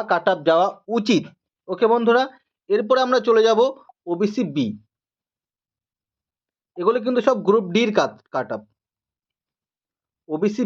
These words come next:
বি, ওবিসি বির কাট অফ ওবিসি এর তুলনায় এখানে একটু বেশি যাবে বলে আমার ধারণা, এবং ওবিসি বি এর কাট অফ আমার মনে হচ্ছে সেভেন্টি ফাইভ প্লাস ফাইভ মাইনাস ফাইভ। ওকে বন্ধুরা, তোমরা আমার কাট অফের সাথে কতটা সহমত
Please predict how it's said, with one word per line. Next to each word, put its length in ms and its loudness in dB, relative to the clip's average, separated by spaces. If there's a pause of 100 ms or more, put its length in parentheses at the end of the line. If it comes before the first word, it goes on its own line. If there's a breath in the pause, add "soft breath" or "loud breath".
বি, 100 -4 (520)
ওবিসি 320 -2 (100)
বির 220 0
কাট 220 0
অফ 40 -2 (100)
ওবিসি 280 0 (140)
এর 80 4 (220)
তুলনায় 420 0
এখানে 240 0
একটু 120 -2 (140)
বেশি 260 0
যাবে 240 4
বলে 220 4
আমার 240 0
ধারণা, 300 2 (380 loud breath)
এবং 120 -4 (120)
ওবিসি 260 2 (120)
বি 140 2
এর 180 4
কাট 180 0
অফ 80 2 (120)
আমার 160 0 (100)
মনে 200 2
হচ্ছে 300 0 (500 soft breath)
সেভেন্টি 460 2
ফাইভ 240 0 (880)
প্লাস 200 0 (120)
ফাইভ 180 0 (460)
মাইনাস 420 -4
ফাইভ। 200 -4 (800)
ওকে 240 0
বন্ধুরা, 300 2 (420 loud breath)
তোমরা 260 2 (140)
আমার 220 0
কাট 140 0
অফের 180 0
সাথে 120 2 (100)
কতটা 300 0
সহমত 440 0